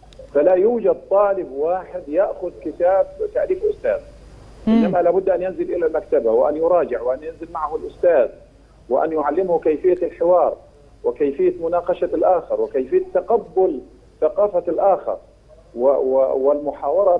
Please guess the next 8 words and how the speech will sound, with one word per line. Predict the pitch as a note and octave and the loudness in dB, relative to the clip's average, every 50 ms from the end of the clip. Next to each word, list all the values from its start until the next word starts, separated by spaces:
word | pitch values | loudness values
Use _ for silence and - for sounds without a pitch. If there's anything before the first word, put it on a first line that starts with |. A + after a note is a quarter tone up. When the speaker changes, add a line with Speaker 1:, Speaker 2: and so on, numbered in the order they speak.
| E3+ | 0
Speaker 1:
ب-، | D3+ D3 D3 C#3 C#3 C3+ | -2 0 0 0 0 0
ب-، | C3+ C3 C3+ C3 C3 B2+ B2+ B2 B2 - | 0 0 2 2 4 4 2 2 0 0
بآداب | B2+ B2 B2+ A#2+ B2 C3 C3+ A#2+ C3 F3 G3 G#3 G3 G3 - - | 0 0 0 0 0 0 -2 0 2 4 4 4 4 2 -2 -6
ال-، | - - - B2+ B2 A#2+ | -6 -6 -6 -8 -8 -6
ال-، | A#2+ A#2 - - - - - - - - | -6 -6 -6 -6 -6 -8 -8 -6 -4 -4
بأدب | - - F3 - E3+ - | -2 0 0 0 0 -2
البحث | - C#4 - G3 G3 F#3+ - - | -4 -4 -2 -4 -4 -4 -8 -4
والمناظرة | D3+ D#3+ F#3+ G3 F#3+ E3 D#3+ D#3+ D#3+ D#3 D#3 C#3+ E3 F#3 E3+ C3 G2 | 0 0 0 0 0 -4 -6 -6 -4 -4 -2 0 0 2 2 0 -2